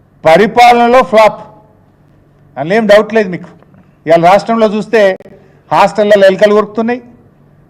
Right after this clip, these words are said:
దవాఖానలలో డెంగ్యూ, మలేరియా వైరస్తో మంచాలు దొరుకుతలేవు, పల్లెల్లో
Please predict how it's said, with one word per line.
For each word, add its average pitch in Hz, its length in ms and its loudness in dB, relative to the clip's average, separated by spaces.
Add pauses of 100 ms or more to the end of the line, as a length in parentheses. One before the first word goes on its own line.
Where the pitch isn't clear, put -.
(160)
దవాఖానలలో 214 720 4 (400)
డెంగ్యూ, 220 340 0 (140)
మలేరియా 214 500 4
వైరస్తో 208 400 0 (140)
మంచాలు 208 360 2
దొరుకుతలేవు, 233 420 -4 (1500)
పల్లెల్లో 220 400 2